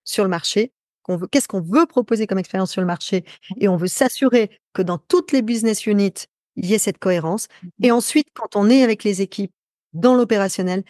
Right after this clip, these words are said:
Speaker 1: c'est là qu'on va véritablement mettre la main à la pâte et qu'on va créer cet impact en les accompagnant pour, euh, des processus d'amélioration de l'expérience.
Speaker 2: C'est tout le temps qu'on a,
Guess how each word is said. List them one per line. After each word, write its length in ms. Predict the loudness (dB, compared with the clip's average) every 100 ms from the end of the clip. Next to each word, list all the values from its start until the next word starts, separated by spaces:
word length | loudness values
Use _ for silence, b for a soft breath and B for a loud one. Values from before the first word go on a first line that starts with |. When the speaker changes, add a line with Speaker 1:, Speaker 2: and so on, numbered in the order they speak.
| b -6
Speaker 1:
c'est 200 | 0 2
là 140 | 2
qu'on 120 | 0
va 100 | -2
véritablement 720 | 2 0 2 0 0 0 -2
mettre 180 | -4 -8
la 80 | -4
main 220 | 2 2
à 40 | 2
la 120 | 2
pâte 280 | 0 -2 -4
et 80 | -6
qu'on 160 | -4 -2
va 200 | -2 -2
créer 280 | -6 -2 -2
cet 240 | -2 -4 -6
impact 440 | -2 -2 -2 -16 _ _
en 100 | -4
les 380 | -2 2 2 2
accompagnant 580 | -2 -2 0 0 0 -4 _ _ _
pour, 300 | -2 0 0 -2
euh, 160 | -2 0
des 120 | -4
processus 340 | -4 -8 -6
d'amélioration 580 | -4 -4 -4 -6 -6 -6
de 60 | -6
l'expérience. 580 | -8 -12 -12 -12 -18 _ _ _ _ _ _ _ _ _ _ _ _ _ _ -8
Speaker 2:
C'est 120 | -8
tout 160 | -4 -6
le 80 |
temps 220 | -2 -4 0
qu'on 260 | -2 0
a, 140 | -2